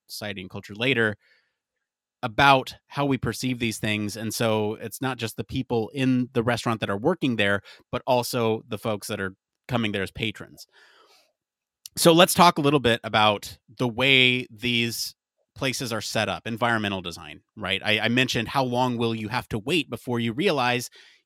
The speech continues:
you have to go to self-checkout. You have to do a self-checkout for your food.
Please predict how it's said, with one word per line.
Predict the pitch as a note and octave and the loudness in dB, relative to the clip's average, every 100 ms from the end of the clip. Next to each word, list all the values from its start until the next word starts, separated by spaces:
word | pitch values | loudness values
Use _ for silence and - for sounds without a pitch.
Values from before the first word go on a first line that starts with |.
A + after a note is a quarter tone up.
| _ | _
you | A#2+ | -8
have | B2+ | -8
to | A2+ | -6
go | B2 | -4
to | A2 | -4
self-checkout. | - A2 C3+ B2 F#2 | -4 -6 -6 -6 -6
You | A2+ | -8
have | |
to | A2+ | -6
do | G#2+ G#2+ | -4 -4
a | |
self-checkout | - A2+ - A2+ A2 G2 F#2+ _ _ | -4 -6 -6 -4 -2 -2 -6 _ _
for | - A2 | -10 -8
your | G2 | -8
food. | F2+ D#3+ G#2 C#2+ | -8 -6 -6 -8